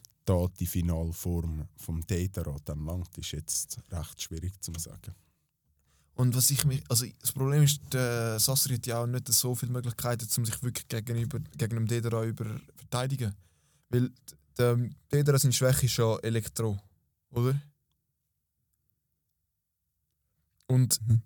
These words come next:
Speaker 2: der Sasori hat keine Möglichkeit, um die Explosionen wirklich zu verhindern, oder? Ich
Speaker 1: Doch.
Speaker 2: meine, wenn, sagen wir jetzt, Deidara fliegt, quasi sein Vogel fliegt rauf, oder?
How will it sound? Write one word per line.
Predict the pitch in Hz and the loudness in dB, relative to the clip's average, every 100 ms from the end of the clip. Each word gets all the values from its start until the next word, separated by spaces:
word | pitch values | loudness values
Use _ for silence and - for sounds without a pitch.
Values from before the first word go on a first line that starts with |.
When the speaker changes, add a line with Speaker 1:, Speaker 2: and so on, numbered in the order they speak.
| _ 123 | _ 0
Speaker 2:
der | 120 117 | 2 4
Sasori | 139 139 135 123 | 4 4 2 2
hat | 123 110 - - | 2 0 -6 -4
keine | - 131 | 0 2
Möglichkeit, | 139 139 - 127 117 123 | 4 2 2 0 2 2
um | 110 | 2
die | 113 113 107 | 2 0 -2
Explosionen | - 107 - 110 123 135 113 | -4 -4 -2 -2 0 2 2
wirklich | 117 123 - 113 110 - _ _ _ - | 0 -2 -4 -2 -2 -6 _ _ _ -4
zu | 120 | 4
verhindern, | 117 139 120 | 6 8 6
oder? | 117 123 | 2 2
Ich | - | 6
Speaker 1:
Doch. | |
Speaker 2:
meine, | 127 127 117 - _ _ - | 6 6 2 -2 _ _ 4
wenn, | 131 127 | 6 6
sagen | 139 139 | 6 6
wir | 135 | 6
jetzt, | - | 6
Deidara | 139 135 131 110 _ - | 6 6 6 4 _ -2
fliegt, | 135 131 - - | 4 4 2 0
quasi | 127 120 | 2 4
sein | - | 4
Vogel | 117 139 143 123 | 4 2 2 2
fliegt | 127 117 - | 2 0 0
rauf, | 135 110 | 0 2
oder? | 110 117 135 | 0 0 -2